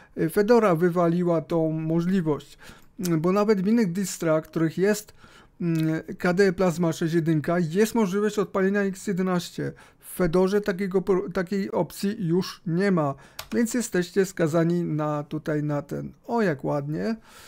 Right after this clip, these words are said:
Okej, ale już się przestanę czepiać kart grafiki, bo ja wiem, to wszystko wina Tuska i Nvidii. To, że się, to się sam odkrywca pojawia, to jest feature, który teoretycznie działa przez jeden, ale nie do końca działa.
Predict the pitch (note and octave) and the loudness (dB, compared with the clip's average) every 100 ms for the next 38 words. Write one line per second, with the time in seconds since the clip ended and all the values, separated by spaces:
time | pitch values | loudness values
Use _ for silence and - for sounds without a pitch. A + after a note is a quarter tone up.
0 | - - - _ E3+ E3+ G#3 A3+ - A3+ | -20 -20 -20 _ -8 -2 0 2 4 6
1 | C#4+ D4 - C#4+ C#4 A#3+ B3 A#3 G#3+ A#3+ | 6 4 2 -4 -4 -2 0 2 2 0
2 | A#3+ A3+ - - G#3+ G#3 F3 G3+ G3 A3+ | 2 2 2 2 2 2 2 4 4 2
3 | - G#3+ G#3 G#3+ G3 G3+ A#3 A3 G3 G3+ | 0 0 4 4 2 4 4 4 2 0
4 | G3 C4 C4+ - A#3 G#3 A3 G#3+ G#3 C4 | 2 0 0 0 0 2 2 2 0 -2
5 | - - A3+ G#3+ G#3 G3 G3 E3+ D3 C3+ | -2 -2 0 4 4 4 0 0 0 -2
6 | C3+ - - - F#3 - A#3 A#3 G#3+ G3 | -6 -14 -20 -20 -6 2 4 2 -2 -4
7 | G3 G#3 D#3+ - A3+ A#3+ A#3 F#3+ - A3 | 0 2 0 0 0 2 2 -2 2 2
8 | A3+ - F#3+ F#3 F#3 G3 G3+ G3 F3+ E3+ | 4 0 0 0 0 2 2 2 2 0
9 | - - C4 C#4+ G#3+ F#3 E3 D#3 - - | -6 -2 -2 2 4 4 2 -4 -12 -20
10 | _ - - F3+ F#3 F3 G3 G3 G3+ G#3+ | _ -16 -2 4 4 4 2 4 2 0
11 | - A3 G#3 D3+ D3 G3+ G3+ E3 - E3+ | -2 2 2 2 2 4 4 2 2 2
12 | D#3 D#3+ F#3 F3 F#3+ G3+ F3+ F3+ F#3 F#3+ | 2 2 2 2 0 0 0 2 2 4
13 | G3 - A3 G#3 F#3 D3+ D#3 D3 D3+ | 2 2 0 0 -2 -2 0 0 -2